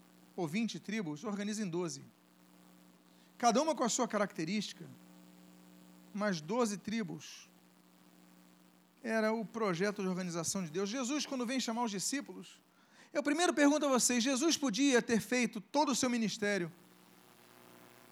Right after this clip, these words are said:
naquele período de três anos que abarca o seu ministério sozinho, sem discípulos? Podia ou não podia? Ele tinha poder para isso?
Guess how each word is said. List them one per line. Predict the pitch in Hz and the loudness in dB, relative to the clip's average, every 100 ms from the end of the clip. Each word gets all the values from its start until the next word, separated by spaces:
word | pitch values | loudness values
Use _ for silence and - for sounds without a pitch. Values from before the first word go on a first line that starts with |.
| - - | -14 -2
naquele | 196 269 262 | -2 0 0
período | 254 254 269 | 2 2 2
de | 226 | 0
três | 262 269 214 | 0 2 4
anos | 247 220 185 - | 4 4 0 -4
que | 226 202 | -2 2
abarca | 190 175 240 202 | 2 6 6 6
o | 208 | -2
seu | - 214 | -4 -2
ministério | 202 185 - 208 202 170 | -2 -4 -2 0 2 0
sozinho, | - 254 208 254 190 151 | 0 0 0 -2 -2 -4
sem | - 247 | -6 -4
discípulos? | 208 180 240 185 170 | -4 -4 -4 -6 -14
Podia | - 220 269 | -10 -6 -4
ou | |
não | 262 | -4
podia? | 226 175 160 | -4 -4 -4
Ele | 165 | -6
tinha | 180 262 | -6 -4
poder | 226 208 190 | -2 -2 0
para | 220 | 0
isso? | 208 139 - | 0 -2 -8